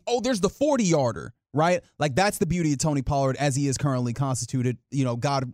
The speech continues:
God willing that he's healthy and back to the same Tony Pollard that we s-, have seen and expect, right? The idea is if you block it up well,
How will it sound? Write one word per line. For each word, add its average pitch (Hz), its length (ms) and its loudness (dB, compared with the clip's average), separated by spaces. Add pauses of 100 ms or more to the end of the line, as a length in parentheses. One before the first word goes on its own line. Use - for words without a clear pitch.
(140)
God 143 200 2
willing 135 300 2
that 131 100 2
he's 127 200 0
healthy 131 300 2
and 120 100 0
back 131 200 -2
to 139 40 -6
the 123 60 -2
same 135 220 0
Tony 135 200 -2
Pollard 120 320 0 (300)
that 143 140 2
we 127 300 0
s-, - 240 -4 (200)
have 143 180 2
seen 156 300 0
and 120 100 0
expect, 220 540 -2 (260)
right? 151 260 0 (100)
The 160 140 -4
idea 160 400 2
is 151 160 0 (300)
if 151 120 2
you 143 80 0
block 180 280 2
it 196 60 4
up 202 140 2
well, 240 320 0